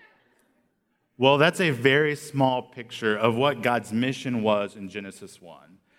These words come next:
That as his image bearers multiplied, as they spread, and as they took God's image, that then his glory and his fame and his kingdom is filling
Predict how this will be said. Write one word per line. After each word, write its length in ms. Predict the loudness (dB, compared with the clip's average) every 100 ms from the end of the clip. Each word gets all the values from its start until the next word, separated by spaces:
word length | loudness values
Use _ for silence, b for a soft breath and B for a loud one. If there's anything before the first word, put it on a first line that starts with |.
| _ -2
That 140 | -2
as 360 | 2 2 4 2
his 200 | -2 -4 -4
image 420 | -2 -2 -6 -2
bearers 400 | -2 -2 -6 -2
multiplied, 800 | 0 0 -2 -8 -20 -18 -14 -4
as 300 | -2 -2 -4
they 120 | -10
spread, 540 | -10 -10 -6 -6 -10 -16 b 0
and 100 | 2
as 160 | 2
they 120 | 0
took 440 | -8 -8 -10 -10 -6
God's 320 | -4 -4 -8 _
image, 540 | -10 -10 -8 -12 -16 -20 b b
that 220 | -10 -4
then 180 | 0 0
his 320 | 0 -4 -6
glory 800 | -8 -4 0 0 0 -4 -6 -12 -20 b
and 140 | -16 -16
his 360 | -12 -10 -10
fame 520 | -14 -12 -8 -8 -8 -12 B B
and 160 | -18 -14
his 320 | -10 -12 -12
kingdom 840 | -20 -16 -10 -8 -6 -8 -10 -16 -20 b b -16
is 180 | -16 -16
filling 580 | -8 -2 -2 -2 -6